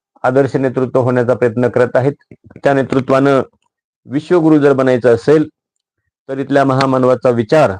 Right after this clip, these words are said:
राजसत्तेमध्ये रूपांतरित करून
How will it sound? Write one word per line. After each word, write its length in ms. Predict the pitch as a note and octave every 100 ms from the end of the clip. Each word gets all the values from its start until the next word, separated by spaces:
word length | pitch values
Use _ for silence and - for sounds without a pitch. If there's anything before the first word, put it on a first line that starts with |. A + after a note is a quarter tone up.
| - - - - _ _ _ _
राजसत्तेमध्ये 960 | A2 A#2 C#3+ - A#2+ - C3 B2+ B2+ A2+ - - - - - -
रूपांतरित 500 | A#2 B2 B2 C3 B2 -
करून 240 | C3 D#3